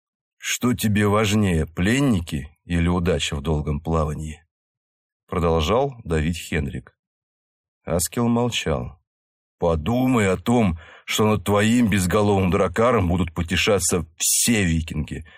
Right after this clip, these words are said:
примкнувшие к крестоносцам. Или ты собираешься каждого насмешника вызывать на запрещённый Хольмганг?» «Уже не запрещённый», угрюмо подумал Аскел. В Стейнхьере стараниями Арны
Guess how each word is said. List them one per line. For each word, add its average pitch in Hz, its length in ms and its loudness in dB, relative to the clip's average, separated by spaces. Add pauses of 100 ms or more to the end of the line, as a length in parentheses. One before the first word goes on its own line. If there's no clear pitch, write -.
(120)
примкнувшие 95 640 0
к - 40 -10
крестоносцам. 78 800 -2 (640)
Или 156 220 2
ты 147 140 2
собираешься 127 720 2
каждого 101 460 2
насмешника 98 640 0
вызывать 90 520 0 (240)
на 104 100 2
запрещённый 95 880 2
Хольмганг?» 82 880 0 (720)
«Уже 80 340 -2
не 80 100 2
запрещённый», 73 920 -4 (380)
угрюмо 90 400 0
подумал 85 460 0
Аскел. 69 420 -4 (600)
В - 100 -18
Стейнхьере 87 680 -2
стараниями 80 600 0
Арны 85 600 0